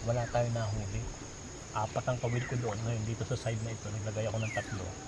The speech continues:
Yung tatlo na yun, yung isa, meron. Ilang beses kong binabalik-balikan ang lugar na ito.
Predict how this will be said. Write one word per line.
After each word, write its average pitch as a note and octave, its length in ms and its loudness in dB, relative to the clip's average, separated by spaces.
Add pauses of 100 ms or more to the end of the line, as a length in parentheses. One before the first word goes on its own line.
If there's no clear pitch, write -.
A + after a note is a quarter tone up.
(640)
Yung B2+ 160 -4
tatlo C3+ 160 4
na C3 160 6
yun, C3+ 80 6
yung A#2+ 240 2
isa, - 240 -2
meron. G#2+ 320 -4 (3000)
Ilang F3 240 8
beses F3+ 160 8
kong F#3 160 6
binabalik-balikan E3 720 10
ang C#3+ 80 6
lugar C#3+ 240 6
na C#3 160 4
ito. A#2 240 0